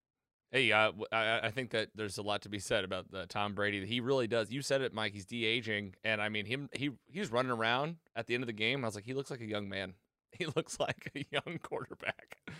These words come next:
Uh, but he did it again, and, uh, it's like, my gosh, what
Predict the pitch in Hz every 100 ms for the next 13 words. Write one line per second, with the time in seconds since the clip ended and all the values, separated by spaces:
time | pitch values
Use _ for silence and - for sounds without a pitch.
0 | - - - - _ _ - 117 123 120
1 | 110 113 139 151 156 170 131 110 104 107
2 | 107 110 107 101 101 101 98 95 110 95
3 | 95 107 92 95 95 - 107